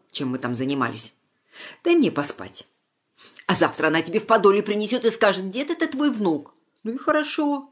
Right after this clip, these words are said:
Николай встал, схватил подушку и пошел в чулан. Пристала хуже комара. Хочешь, чтобы он всю жизнь сидел у тебя под юбкой?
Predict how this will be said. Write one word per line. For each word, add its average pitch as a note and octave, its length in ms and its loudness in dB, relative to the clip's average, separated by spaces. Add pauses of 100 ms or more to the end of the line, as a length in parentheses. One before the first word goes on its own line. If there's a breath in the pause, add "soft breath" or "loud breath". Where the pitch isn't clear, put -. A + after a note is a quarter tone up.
Николай G3 380 4
встал, A3 320 0
схватил E3+ 340 -4
подушку E3 420 -2
и B2+ 40 -16
пошел D3 260 -6
в C#3+ 60 -10
чулан. C#3 380 -4 (200 soft breath)
Пристала D#4+ 400 2
хуже A3+ 260 0
комара. F#3+ 520 2 (540)
Хочешь, G3 280 2
чтобы A3 220 4
он A3 60 2
всю B3+ 180 0
жизнь B3 260 2
сидел A3 280 6
у G3 40 0
тебя F#3 180 0
под F3+ 220 2
юбкой? D#3 540 -4